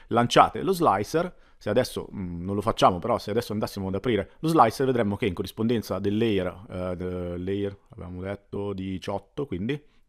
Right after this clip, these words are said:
in corrispondenza del layer diciotto la stampa si ferma e voi fate quello che dovete fare, inserite la calamita, il dadino.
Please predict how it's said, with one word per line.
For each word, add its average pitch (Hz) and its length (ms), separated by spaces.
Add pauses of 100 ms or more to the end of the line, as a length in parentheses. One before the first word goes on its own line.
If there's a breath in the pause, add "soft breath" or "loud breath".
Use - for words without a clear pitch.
(140)
in 95 200
corrispondenza 113 440
del 107 120
layer 107 220
diciotto - 500 (300 loud breath)
la 107 180
stampa 120 340
si 208 120
ferma 101 360
e 170 100
voi 107 140
fate 101 520
quello 143 160
che 98 80
dovete 90 200
fare, 82 200
inserite 95 280
la 92 80
calamita, 110 400
il 85 60
dadino. 85 540